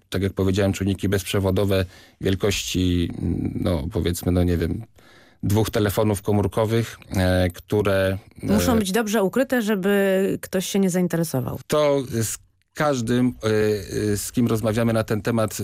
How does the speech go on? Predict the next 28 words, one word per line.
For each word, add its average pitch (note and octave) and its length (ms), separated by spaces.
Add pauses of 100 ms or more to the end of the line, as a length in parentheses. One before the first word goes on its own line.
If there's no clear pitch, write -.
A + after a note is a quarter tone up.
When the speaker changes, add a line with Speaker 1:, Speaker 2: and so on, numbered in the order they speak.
Speaker 1:
porusza A2+ 340
tą G2+ 160
kwestię. B2+ 480
No, B2 140
my A#2+ 140
do A2+ 160
tej A2+ 180
pory A2+ 640
nie G#2+ 240
odnotowaliśmy G#2 680
żadnych G2 360 (120)
aktów G#2 420
wandalizmu, G#2+ 640 (540)
e, A2 200
aczkolwiek A#2+ 560
też, - 460 (460)
em, G#2 300 (680)
czujniki A#2+ 360
są A2+ 180
opisane G2 420
we F#2 80
właściwy F#2+ 400
sposób, G2 480
żeby F#2 720
jednak F#2 360
tego F#2+ 200
nie G#2+ 120
robić. F2 380